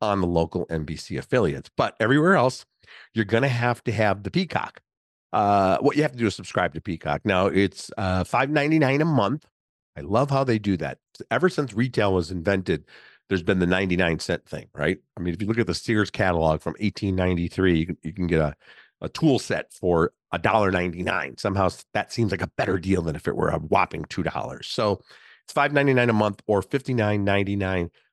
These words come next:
a year to subscribe to Peacock. Now, as we've all learned and, and kinda navigated the streaming and premium cable worlds in the last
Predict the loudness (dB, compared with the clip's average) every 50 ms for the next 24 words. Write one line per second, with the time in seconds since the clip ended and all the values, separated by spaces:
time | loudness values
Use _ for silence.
0 | _ _ -6 -4 -4 -4 -4 -2 0 2 2 2 2 2 0 -2 -2 -4 _ _
1 | _ _ _ _ _ _ -8 -2 -2 -2 -2 -2 -6 -8 -8 -8 -2 0 2 2
2 | 2 2 0 -2 -4 -4 -2 0 0 -2 -2 -2 -4 -6 -6 -8 _ -20 _ _
3 | _ _ _ _ _ _ _ _ _ _ _ _ _ 0 2 2 4 4 2 2
4 | 2 2 2 4 4 4 4 4 4 4 4 4 4 4 2 2 2 0 -2 -6
5 | -6 -8 -8 -4 0 2 2 2 4 4 4 2 2 0 0 2 2 2 2 2
6 | 0 -4 -4 -8 -8 -8 -8 -10 -8 -2 0 0 2 4 4 4 4 2 0 0
7 | 0 0 2 2 2 2 0 -2 0 0 0 2 2 2 2 2 4 4 4 4
8 | 4 2 2 0 -4 -6 -6 -6 -6 -4 -4 -4 -4 -4 -8